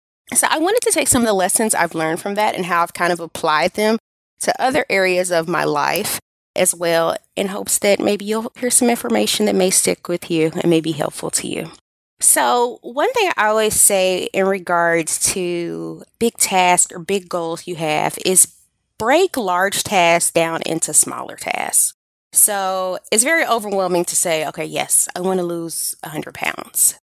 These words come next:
But something more feasible, like, "I wanna lose five pounds this month." And having monthly goals really helped me stay really focused and motivated. And it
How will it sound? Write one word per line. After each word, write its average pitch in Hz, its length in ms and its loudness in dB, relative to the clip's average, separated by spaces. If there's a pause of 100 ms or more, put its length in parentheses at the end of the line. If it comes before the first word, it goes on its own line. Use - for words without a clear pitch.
(760)
But 285 400 0 (580)
something 359 500 2
more 277 200 0
feasible, 180 760 -4
like, 160 680 -4 (460)
"I 190 120 2
wanna 277 260 2
lose 214 400 0 (540)
five 160 340 0
pounds 165 680 0
this - 280 0
month." - 540 -2 (420)
And 202 140 0
having 190 500 0
monthly 220 560 0
goals 180 400 -2
really 302 320 2
helped 202 420 -2
me 165 360 0 (420)
stay 339 300 4
really 247 260 0
focused 190 600 0
and 190 120 2
motivated. 214 800 2
And 220 100 4
it 202 80 -2